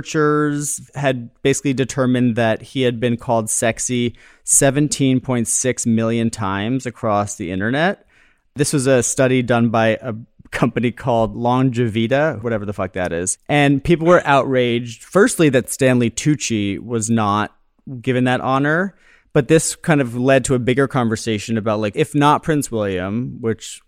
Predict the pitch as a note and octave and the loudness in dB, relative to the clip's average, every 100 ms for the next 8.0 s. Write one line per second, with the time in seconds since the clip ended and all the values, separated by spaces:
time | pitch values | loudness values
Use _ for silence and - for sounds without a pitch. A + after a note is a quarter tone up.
0 | _ - A2+ G#2+ G2 F#2 - _ _ _ | _ -4 -2 0 -2 -4 -8 _ _ _
1 | _ - - G2 F2 G2 A#2+ _ _ _ | _ -14 -10 -6 -2 -2 -6 _ _ _
2 | _ - - E3+ E3+ - B2+ C3 C3 B2+ | _ -10 2 4 4 4 4 4 2 -2
3 | - A#2 - - B2 A#2 G#2+ G#2 - - | 0 0 0 -4 0 2 2 0 -2 -6
4 | - - - _ _ - - A#2 A2+ A2+ | -10 -20 -20 _ _ -20 -4 0 2 2
5 | G#2+ F#2 F#2 - _ _ _ D#3 F#3 D3+ | 0 -2 -4 -6 _ _ _ 2 4 4
6 | C3 B2+ B2 G2+ G#2+ F#2+ - G2 F#2 D#2 | 2 0 -2 -2 -4 -6 -2 -2 -2 -6
7 | - C3+ C#3 - F#2 D#2 A#1+ - - | -4 0 0 0 0 0 -4 -10 -20